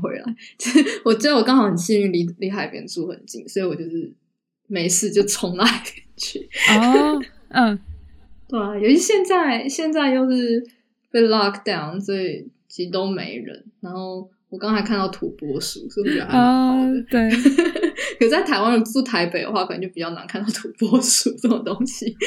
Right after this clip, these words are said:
Speaker 1: 所以我不知道，我以前在台湾的时候就逛夜市啊，我现在刚好住通化街。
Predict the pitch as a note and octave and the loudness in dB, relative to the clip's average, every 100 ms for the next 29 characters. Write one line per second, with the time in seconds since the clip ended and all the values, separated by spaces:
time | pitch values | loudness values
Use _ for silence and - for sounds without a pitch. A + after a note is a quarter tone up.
0 | - - - B3 G#3+ G#3+ C4+ C4+ C4 B3+ | -4 -4 2 4 4 6 6 8 8 8
1 | A3 B3+ A#3 B3 A#3+ F#3 F#3+ G3 F#3+ F#3 | 8 6 4 2 2 -2 -2 -4 -6 -6
2 | E3 F#3 G#3 F#3+ F3+ E3+ F3 - - - | -4 -2 -2 -2 -2 -6 -4 -8 -10 -14
3 | A#3+ A#3 G#3 - A#3+ A3+ E3+ F#3+ F#3+ F3 | -14 -12 -8 -4 -2 -2 -4 -2 -4 -4
4 | E3+ F3+ - - - - - | -8 -8 -8 -2 -2 0 -6